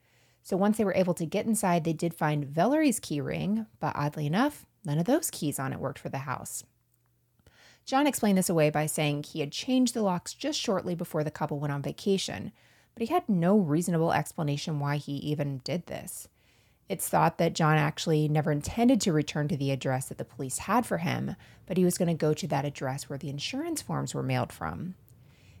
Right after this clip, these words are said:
The insurance would only be paid out to John, so even if he didn't mail the forms, he would actually be the only one able to receive this money, which makes it seem more likely that he was actually the one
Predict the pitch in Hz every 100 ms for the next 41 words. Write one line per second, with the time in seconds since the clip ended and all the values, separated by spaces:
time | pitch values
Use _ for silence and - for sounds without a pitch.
0 | - 190 190 - 220 214 196 - 185 190
1 | 160 151 165 143 143 135 - - 175 208
2 | 254 262 269 277 302 - - 196 185 226
3 | 220 269 294 233 226 170 147 143 156 220
4 | - 240 247 262 254 - - - - 240
5 | 262 330 349 277 220 196 170 - 170 170
6 | 160 160 - 156 156 151 - 156 147 165
7 | 143 - 294 240 170 - - 123 180 -
8 | - - 190 - 214 214 - - 190 180
9 | 170 - - 156 151 143 143 143 143 143
10 | 143 139 - - 156 143 139 135 117 -
11 | 139 135 135 123 127